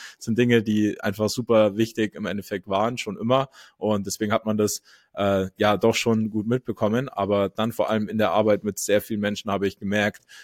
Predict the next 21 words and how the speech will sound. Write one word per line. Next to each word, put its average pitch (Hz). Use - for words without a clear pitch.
wie 107
schnell 113
man 110
dann 104
wirklich 104
durch, 107
durch -
Empathie, 113
indem 101
man 104
sich -
wirklich 107
auch 101
in 101
die 98
Situation 101
von 104
jemand 101
anderem 104
reinfühlen 104
kann, 117